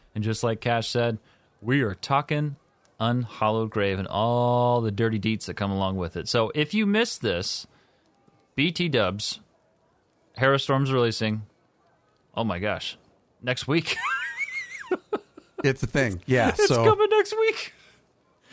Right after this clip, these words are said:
Speaker 2: you,
Speaker 1: Holy
Speaker 2: and,
Speaker 1: crap.
Speaker 2: and you know what's funny is, like, um, I think I talked about it last week too. There's still, there are gonna be people that flip their crap.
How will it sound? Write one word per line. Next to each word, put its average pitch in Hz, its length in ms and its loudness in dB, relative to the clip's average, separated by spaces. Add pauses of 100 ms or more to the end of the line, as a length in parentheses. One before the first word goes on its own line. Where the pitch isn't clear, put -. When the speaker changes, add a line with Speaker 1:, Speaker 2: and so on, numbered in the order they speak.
Speaker 2:
you, 135 160 4
Speaker 1:
Holy 277 140 4
Speaker 2:
and, 135 100 2
Speaker 1:
crap. 269 280 0 (800)
Speaker 2:
and 156 100 2
you 185 80 2
know 269 120 2
what's 269 220 2
funny 160 320 0
is, 117 160 0
like, 113 260 0
um, 104 400 2 (280)
I 113 120 2
think 127 180 0
I 110 60 4
talked 107 280 -2
about 101 220 2
it - 60 -4
last 101 240 0
week 92 140 -2
too. 107 120 -2
There's 98 220 2
still, 139 180 2
there 143 140 2
are - 20 2
gonna 180 100 2
be 160 120 4
people 147 300 0
that 101 120 -2
flip 139 300 -4
their 123 120 2
crap. 87 380 0